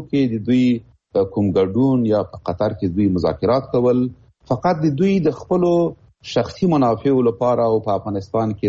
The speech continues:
دغه د، د اقوامو په تقسیم په حساب باندې دوی خپل د کورنۍ غړي لېږلي وو.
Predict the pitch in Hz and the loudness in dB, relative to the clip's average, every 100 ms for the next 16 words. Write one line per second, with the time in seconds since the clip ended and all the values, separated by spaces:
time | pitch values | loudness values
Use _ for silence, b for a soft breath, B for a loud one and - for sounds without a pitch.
0 | 95 90 87 90 90 _ _ _ _ _ | 0 0 2 0 0 _ _ _ _ _
1 | _ _ _ - 90 82 95 95 90 - | _ _ _ -8 -2 2 2 2 -2 -6
2 | - 127 117 104 101 90 _ _ - 95 | -2 0 0 -2 -2 -6 _ _ -12 -8
3 | 101 - - 143 120 107 110 95 120 113 | -8 -8 -2 0 2 0 0 0 -2 -2
4 | 110 104 95 110 104 - 110 107 101 98 | -2 -4 -2 -4 -2 -2 0 2 2 2
5 | 92 - - 67 82 90 - 92 101 95 | 0 -4 -12 -10 -6 -6 -2 0 2 2
6 | 101 104 92 90 131 139 135 | 2 0 0 0 0 0 0